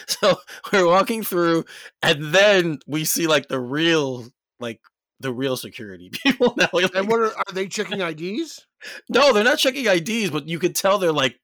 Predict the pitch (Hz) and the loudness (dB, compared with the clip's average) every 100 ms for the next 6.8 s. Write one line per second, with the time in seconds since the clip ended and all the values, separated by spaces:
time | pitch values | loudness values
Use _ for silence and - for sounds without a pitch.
0 | - 139 139 120 143 135 135 123 110 98 | -10 -6 -6 -6 -8 -8 -10 -12 -14 -12
1 | 135 123 104 95 90 123 143 135 131 - | -10 -8 -10 -10 -10 -6 -6 -6 -10 -16
2 | - - - 113 107 254 180 - _ _ | -20 -18 -6 -4 0 -2 -4 -16 _ _
3 | _ - 185 156 139 151 160 175 180 - | _ -12 -8 -8 -10 -12 -8 -8 -6 -6
4 | 180 185 165 156 160 147 156 151 143 131 | -4 -2 -2 -2 -4 0 0 0 -4 -8
5 | 165 151 156 147 110 - 131 165 202 131 | -6 -4 -2 -2 -6 -12 -8 -6 -6 -6
6 | 110 123 147 143 131 127 117 | -10 -6 -6 -4 -4 -6 -10